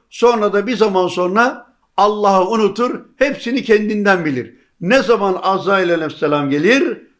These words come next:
bütün varlıkları çeker alır, o zaman yalvarmaktan başka boynunu böyle öyle bir büker ki, ama o boyun bükme para etmez muhteremler. Ha-,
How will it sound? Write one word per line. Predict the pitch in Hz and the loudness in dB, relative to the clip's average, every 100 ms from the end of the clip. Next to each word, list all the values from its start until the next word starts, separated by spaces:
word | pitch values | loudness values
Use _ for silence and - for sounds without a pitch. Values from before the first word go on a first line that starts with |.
| - | -4
bütün | 202 220 - 330 285 | 0 0 2 4 4
varlıkları | 214 190 180 180 175 175 160 | 4 4 2 -2 -4 -6 -4
çeker | - 175 175 156 | -4 -2 0 2
alır, | 151 208 - - - _ _ | 4 4 2 -2 -16 _ _
o | - | -2
zaman | 147 156 165 165 | 0 0 2 0
yalvarmaktan | 143 143 139 147 147 156 151 - 165 139 | 2 0 2 0 0 -4 -4 -2 -2 -2
başka | 131 - 190 220 - _ - | -4 -4 -6 -8 -12 _ -4
boynunu | 135 226 208 196 180 170 | 4 4 4 0 -2 0
böyle | 190 185 - | 0 -2 4
öyle | 196 214 240 262 | 6 6 2 0
bir | 233 190 | 0 -2
büker | 208 247 269 - | -2 0 -2 -2
ki, | 220 220 - _ _ _ | -2 -2 -4 _ _ _
ama | 170 165 156 | -4 -4 -4
o | - 226 | 4 4
boyun | 202 196 196 | 6 2 2
bükme | 151 - 185 | -6 -6 -6
para | - 127 | -4 -4
etmez | 117 113 117 104 | -4 -6 -10 -10
muhteremler. | 98 - 90 87 _ _ _ _ _ _ _ _ _ _ _ | -16 -20 -20 -20 _ _ _ _ _ _ _ _ _ _ _
Ha-, | - - - | -20 -16 -16